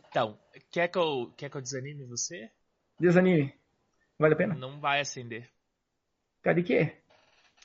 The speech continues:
Speaker 1: Por causa que a lente do, do Red Dot, elas são convexas. Elas não são lisas.
Speaker 2: Uh-oh.
Speaker 1: É,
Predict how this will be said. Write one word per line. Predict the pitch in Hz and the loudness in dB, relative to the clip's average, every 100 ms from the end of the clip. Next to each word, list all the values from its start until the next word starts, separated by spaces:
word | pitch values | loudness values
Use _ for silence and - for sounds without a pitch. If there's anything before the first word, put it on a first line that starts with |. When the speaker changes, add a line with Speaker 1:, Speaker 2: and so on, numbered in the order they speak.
| _ | _
Speaker 1:
Por | - 123 | -18 -12
causa | 120 123 | -10 -10
que | 123 143 | -6 -4
a | |
lente | 123 120 143 - | -2 -4 -8 -12
do, | 127 123 123 120 117 113 110 107 107 - | -12 -10 -8 -8 -8 -10 -12 -16 -18 -18
do | 117 | -16
Red | 107 117 117 | -12 -12 -12
Dot, | 113 113 127 - | -6 -4 -4 -6
elas | 127 123 - | -8 -6 -6
são | 131 127 131 127 123 120 | -6 -8 -10 -14 -18 -18
convexas. | 143 123 107 131 135 - - - - - _ _ _ | -18 -18 -4 -4 -2 -14 -10 -10 -10 -14 _ _ _
Elas | 120 110 | -12 -12
não | 117 | -10
são | 113 135 123 | -8 -8 -6
lisas. | 120 123 113 - - _ _ _ _ _ _ _ _ _ _ _ _ | -8 -8 -12 -12 -14 _ _ _ _ _ _ _ _ _ _ _ _
Speaker 2:
Uh-oh. | 156 151 - 120 127 127 127 127 139 - _ _ _ _ _ _ _ _ _ _ _ _ _ _ _ _ _ _ _ _ _ _ - | 2 2 0 0 2 2 2 0 -6 -14 _ _ _ _ _ _ _ _ _ _ _ _ _ _ _ _ _ _ _ _ _ _ -2
Speaker 1:
É, | 156 123 | -2 -2